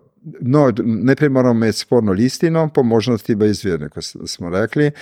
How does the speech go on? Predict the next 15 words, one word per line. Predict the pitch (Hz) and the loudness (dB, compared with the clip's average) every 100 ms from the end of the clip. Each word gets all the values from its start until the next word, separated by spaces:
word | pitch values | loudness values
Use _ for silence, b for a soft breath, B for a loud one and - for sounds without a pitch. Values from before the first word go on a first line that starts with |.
| B - | B -2
potem | 120 160 160 | 0 2 2
moramo | 156 147 143 127 | 4 4 4 4
imeti | 120 127 120 | 4 2 2
pa | 113 | 0
čim | - - 175 175 165 117 | 0 -2 0 0 0 -2
več | 98 139 143 - | 0 0 0 -2
nespornega, | 110 123 139 - 147 127 120 123 117 110 104 120 _ _ - | 0 2 2 -2 0 0 2 -2 0 0 -2 -6 _ _ -10
spontanega, | - 123 104 98 113 110 123 139 131 92 | -4 0 0 0 0 2 2 2 2 2
nevplivanega | 110 120 - 120 110 107 107 98 | 2 2 2 0 0 0 0 -2
primerjalnega | 101 87 85 85 92 92 87 | -2 -4 -4 -4 -4 -4 -4
gradiva. | 87 87 80 76 | -6 -6 -4 -4
Kaj | - 98 - | 0 -2 -2
to | 82 | -6
govori | 85 80 80 | -6 -6 -8
spontano? | - 85 80 85 82 | -8 -10 -8 -8 -6